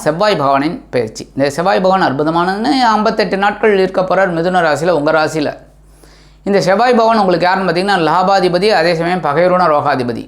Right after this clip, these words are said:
இங்க தான் ஒரு ட்விஸ்ட். இரண்டு ஆதிபத்தியம். ஆறாம் இடத்து அதிபதியும் அவர் தான், பதினோராம் இடத்து அதிபதியும் அவர் தான். இந்த இடத்துல என்ன ஆறு பதினொன்னு அப்படின்னா உங்களுக்கு லாபத்தை நிறைய கொடுப்பார்.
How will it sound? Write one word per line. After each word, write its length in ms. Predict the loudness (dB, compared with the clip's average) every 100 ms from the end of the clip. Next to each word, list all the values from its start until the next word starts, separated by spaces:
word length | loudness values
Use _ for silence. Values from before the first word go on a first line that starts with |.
| -18 -20 -20 -20 -20 -20 -20 _ _ _ _ -20 _ _ -2
இங்க 120 | 0 2
தான் 120 | 2 0
ஒரு 80 | -2
ட்விஸ்ட். 280 | -4 -2 -4 -6 -6 -20 _ _ -18 -4
இரண்டு 220 | 0 2 2
ஆதிபத்தியம். 480 | 2 2 2 -2 -4 -10 -20 -20 -20 -20 -20 -10 -2 0
ஆறாம் 220 | 2 2
இடத்து 180 | 0 0 0
அதிபதியும் 500 | 2 0 0 2 2
அவர் 160 | 0 0 0
தான், 140 | 0 -4 -14 -20 -20 -20 _ -20 -20 -20 -20 -20 -20 -6 -2
பதினோராம் 440 | 2 2 2 2
இடத்து 160 | 2 2
அதிபதியும் 380 | 2 2 2 2
அவர் 180 | 2 0
தான். 120 | -4 -8 -20 -8
இந்த 100 | -2 0
இடத்துல 240 | 2 0 0
என்ன 140 | 0 0 2 2
ஆறு 180 | 4 2
பதினொன்னு 340 | 2 2 0 0
அப்படின்னா 340 | 0 -2 0 2 2 2
உங்களுக்கு 260 | 0 -2 -2 0
லாபத்தை 340 | 2 2 0 0
நிறைய 180 | 0 0 -2
கொடுப்பார். 320 | -4 -6